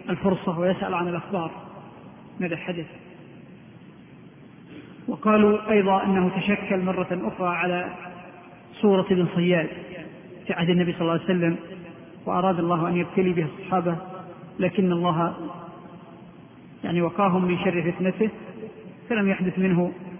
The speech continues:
ما يضر بعقيدتهم. وكثير من الصحابة يرون هذا الرأي، كثير من الصحابة الذين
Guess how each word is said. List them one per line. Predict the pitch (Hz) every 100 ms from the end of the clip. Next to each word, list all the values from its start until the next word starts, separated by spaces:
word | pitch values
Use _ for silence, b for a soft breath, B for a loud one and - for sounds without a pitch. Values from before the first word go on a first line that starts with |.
| - - -
ما | 190 185
يضر | 180 175
بعقيدتهم. | 170 160 165 170 180 180 185 226 - - - - - - - - - - - - - - - - - - - -
وكثير | 196 214 208 262
من | 226 208
الصحابة | - 190 247 220
يرون | 208 214 180
هذا | 170
الرأي، | 156 - - - - - - - - - - - - - - - - - - - -
كثير | 180 165 202
من | 170 160
الصحابة | - - 185 208 208
الذين | 185 185 208 190